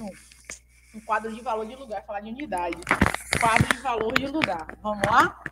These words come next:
Bom, agora a gente vai fazer o nosso quadro aqui, né, de valor de lugar. O que foi que a Pro trouxe aqui pra vocês?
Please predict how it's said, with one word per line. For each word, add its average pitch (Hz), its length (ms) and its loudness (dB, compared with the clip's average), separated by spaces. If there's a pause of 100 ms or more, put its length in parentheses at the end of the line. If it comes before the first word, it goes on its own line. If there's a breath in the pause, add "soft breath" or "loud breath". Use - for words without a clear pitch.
(500 loud breath)
Bom, 226 340 6
agora 226 680 6
a - 20 4
gente 247 120 0
vai 285 120 0
fazer 269 200 4
o 277 60 8
nosso 269 500 0 (240)
quadro 190 480 10
aqui, 185 320 -2
né, 202 180 -2
de 226 140 -2
valor 190 400 2
de 185 120 -2
lugar. 214 680 2 (560 soft breath)
O - 80 -8
que - 100 -12
foi 381 100 2
que 392 60 8
a 392 60 8
Pro 349 180 8
trouxe 320 340 4
aqui 330 120 0
pra 302 240 8
vocês? - 720 -2